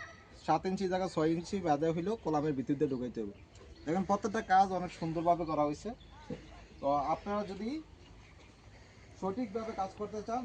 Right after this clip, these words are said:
যে কোনো দেশের, আমাদের থেকে করতে হবে কথাটা, যে কোনো দেশের ভালো দক্ষ ইঞ্জিনিয়ার দিয়ে বাড়ি ডিজাইন করে বাড়ি নির্মাণ কাজ করতে, ক-, করবেন। যেহেতু একজন যে ডিজাইন বুঝে তাকিতে বাড়ি নির্মাণ কাজ করবে।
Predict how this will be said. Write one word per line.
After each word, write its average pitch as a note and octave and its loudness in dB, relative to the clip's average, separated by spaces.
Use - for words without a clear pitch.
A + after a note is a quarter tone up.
যে G3+ 2
কোনো A3 -4
দেশের, E3 0
আমাদের E3+ 0
থেকে G3 -6
করতে F#3+ -2
হবে F#3 -2
কথাটা, F3 2
যে D#3 0
কোনো F#3 -2
দেশের F3 -2
ভালো D3+ 2
দক্ষ E3 -2
ইঞ্জিনিয়ার F3+ 0
দিয়ে F#3+ 2
বাড়ি D3 4
ডিজাইন D3+ 2
করে F#3+ 2
বাড়ি D#3 6
নির্মাণ D#3+ 4
কাজ F#3+ 6
করতে, G3 2
ক-, F3 0
করবেন। F3+ 4
যেহেতু F#3+ 6
একজন F3+ 6
যে G3 8
ডিজাইন F3+ 6
বুঝে A#3+ 4
তাকিতে F3+ 4
বাড়ি E3 6
নির্মাণ D3+ 2
কাজ C#3 0
করবে। G#3 -2